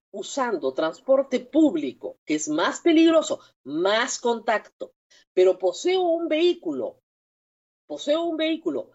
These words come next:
donde no voy a ir en contacto, ¿qué debo usar? El vehículo particular, porque tengo menos contacto. El virus no atraviesa la carrocería. Está clarísimo. No, mucho desorden.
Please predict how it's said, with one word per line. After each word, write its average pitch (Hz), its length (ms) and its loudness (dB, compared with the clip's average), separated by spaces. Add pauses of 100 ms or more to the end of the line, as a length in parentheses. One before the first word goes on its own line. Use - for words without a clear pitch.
(160)
donde 185 400 2
no 294 280 2
voy 330 280 0
a 285 100 2
ir 294 140 -2
en 294 160 -2
contacto, 202 840 -4 (840)
¿qué 330 200 -2
debo 339 280 0
usar? 269 440 -8 (640)
El 320 220 -4
vehículo 339 880 -4 (140)
particular, 254 880 -2
porque 185 260 0
tengo 220 480 0
menos 208 540 0
contacto. 208 640 -2
El 180 200 2
virus 330 400 4
no 226 120 -4
atraviesa 247 560 -4
la 226 160 -4
carrocería. 175 800 -2 (400)
Está 220 300 -2
clarísimo. 160 360 0
No, 185 180 2
mucho 247 300 0
desorden. 190 580 0